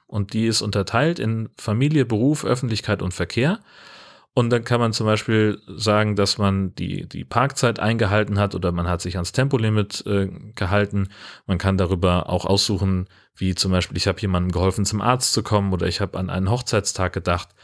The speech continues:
oder, oder, oder. Und man kann einen eigenen Anlass eingeben. Und dann wird ein Foto von diesem Besucher aufgenommen und anschließend soll man Name und E-Mail-Adresse eintragen, äh, und dann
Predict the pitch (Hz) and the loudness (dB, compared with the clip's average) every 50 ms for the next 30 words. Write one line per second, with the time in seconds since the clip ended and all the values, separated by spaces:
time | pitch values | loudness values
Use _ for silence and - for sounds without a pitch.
0 | - - - - - - - - _ - - 110 113 113 107 95 78 90 90 90 | -20 -20 -20 -20 -20 -20 -20 -20 _ -4 0 2 4 4 4 2 2 0 0 0
1 | 80 - 113 143 180 196 233 - - _ _ _ _ _ _ _ _ _ _ _ | 0 2 2 2 2 2 0 -2 -8 _ _ _ _ _ _ _ _ _ _ _
2 | _ _ _ - - 123 127 131 131 - 131 127 117 120 113 - - 104 110 117 | _ _ _ -2 0 2 2 2 2 0 0 2 2 0 0 2 2 2 2 2
3 | 123 120 - 110 113 113 95 80 76 - - - - 76 71 80 - - - - | 0 0 2 2 2 4 2 2 0 0 -2 -4 -6 -10 -10 -12 -14 -16 -18 -18
4 | - - _ _ _ _ _ _ _ _ _ _ _ _ _ _ _ _ _ _ | -20 -20 _ _ _ _ _ _ _ _ _ _ _ _ _ _ _ _ _ _
5 | _ _ - 92 87 92 95 107 117 127 127 - 113 113 - - 98 92 - - | _ _ -8 -4 0 2 2 2 2 0 -4 -2 -2 -2 0 0 -2 -4 -2 0
6 | - 110 123 - 156 156 165 208 - - - - 123 131 139 139 131 131 127 123 | 0 0 2 2 2 2 2 0 -4 -8 -2 0 2 2 4 2 2 4 2 2
7 | 113 123 139 135 - 127 - - 135 - - - 147 147 156 165 180 175 139 113 | 2 2 0 2 0 0 0 0 -2 -2 -4 -4 -2 -2 -2 -2 -2 -2 -4 -2
8 | - 98 117 127 - 123 120 113 127 113 110 - - - - - - - _ - | -2 -2 -2 -2 -2 -2 -2 -2 -2 -2 -4 -4 -8 -16 -20 -20 -20 -18 _ 0
9 | 107 101 101 101 95 92 92 95 101 107 104 95 87 - 110 135 147 147 143 131 | 2 4 4 4 4 4 4 4 4 4 2 0 0 0 0 0 2 2 2 0
10 | 127 - 127 127 - 117 104 113 120 127 - - 117 113 113 113 117 113 120 - | 0 0 0 0 0 0 -2 -2 -4 -4 -2 0 2 2 2 0 -2 -6 -8 -12
11 | - - - - - _ _ - 104 101 101 98 98 95 - - 101 98 104 101 | -20 -20 -20 -20 -20 _ _ 0 2 4 4 4 2 0 0 0 0 2 2 2
12 | 98 98 95 - | 2 0 -2 -4